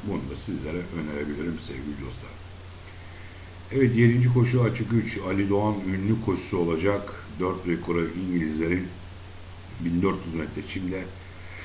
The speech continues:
mücadelesini izleyeceğiz. İkinci dörtlük ayağımız da burada start alacak.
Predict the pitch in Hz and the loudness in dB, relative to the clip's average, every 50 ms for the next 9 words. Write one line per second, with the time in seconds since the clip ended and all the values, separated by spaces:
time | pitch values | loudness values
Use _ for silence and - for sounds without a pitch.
0 | - - - - - - - - - - - - - - - - - - - - | -10 -10 -8 -8 -8 -8 -10 -10 -12 -12 -12 -12 -12 -12 -12 -12 -14 -14 -14 -14
1 | - - - 87 98 98 95 87 95 92 87 90 90 87 87 85 87 - 95 92 | -12 -6 -2 0 2 2 4 4 6 6 6 6 6 6 4 2 0 0 -2 0
2 | 90 87 85 82 78 78 85 92 98 95 90 92 - 90 87 87 - 95 92 87 | 0 0 -2 -2 -2 0 2 2 2 2 0 -2 -4 -6 -6 -4 -2 0 0 0
3 | 85 85 92 92 90 87 - 92 92 95 92 90 87 87 87 82 - - - 80 | 0 0 0 0 0 -2 -2 -2 0 0 2 2 4 4 4 2 2 0 0 0
4 | 76 78 85 80 73 92 101 98 - - - - 104 98 98 95 - - - 98 | 0 0 0 0 2 2 2 2 2 -2 -2 0 2 2 2 0 -2 -6 -2 0
5 | 95 98 92 87 98 101 101 98 - - - | 2 2 2 2 2 2 2 0 -2 -6 -10